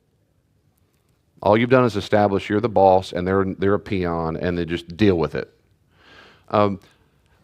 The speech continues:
it is disappointing when you miss the birthday party. I remember on myself when I didn't do my con-, my chores and I did, I lost, I was sad too. I bet you are sad that you're having to wear the dirty shirt again. I'd be disappointed too. I might be a little embarrassed myself. So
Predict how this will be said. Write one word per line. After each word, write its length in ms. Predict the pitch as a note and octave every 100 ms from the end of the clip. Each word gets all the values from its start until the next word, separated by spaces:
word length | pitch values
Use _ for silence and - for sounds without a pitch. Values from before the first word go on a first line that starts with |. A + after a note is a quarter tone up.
| _
it 160 | A#2 A2+
is 180 | F#3
disappointing 640 | F#3+ C3+ - - A#2+ G#2 G2+
when 100 | G2
you 60 |
miss 200 | G2+ G2+
the 80 | F#2+
birthday 320 | F#2 F#2+ F2+
party. 460 | E2+ F2 E2+ D#2+ C#2+ -
I 120 | G2+
remember 260 | B2+ A2+
on 120 | G#2 G#2+
myself 440 | G#2+ G2+ A2+ A2+
when 120 | A2
I 340 | A2 C#3 E3+ D#3
didn't 260 | G#2+ F2+
do 140 | F2+ F#2
my 180 | G#2
con-, 340 | C3 F#2 F2+ D#2
my 260 | F#2 F#2+ D2
chores 560 | - F#2 F2+ F#2+ F#2
and 140 | - F2
I 100 | G2
did, 140 | G2
I 100 | F2
lost, 320 | F#2+ F2+ F2
I 120 | D#2+
was 200 | G#2+ F2
sad 340 | - E2+ D#2+ D2
too. 400 | - D#2+ B1 A#1+ _ _ _ _ _ _ _ _ - - - -
I 120 | G#2
bet 220 | A#2 A#2
you 220 | A2 A2+
are 200 | A#2+ D#3
sad 480 | C#3+ G2+ F#2 F2+ D#2+
that 260 | E2+ E2+ E2+ _ _ _ _ -
you're 160 | F2
having 180 | G2 G2
to 40 |
wear 100 | F#2+
the 60 | F#2
dirty 260 | F2+ F2+ E2+
shirt 240 | - F2
again. 300 | E2+ E2+ E2
I'd 200 | E2 G#2
be 80 | F#2+
disappointed 560 | F2 - E2 A2+ E2+
too. 320 | D2+ F#2 E2+ D2
I 40 |
might 160 | G#2 F#2+
be 60 |
a 20 | E2
little 140 | E2
embarrassed 320 | E2 E2+ E2
myself. 540 | D#2+ D#2 - G2 F2+ -
So 280 | E2+ D#2+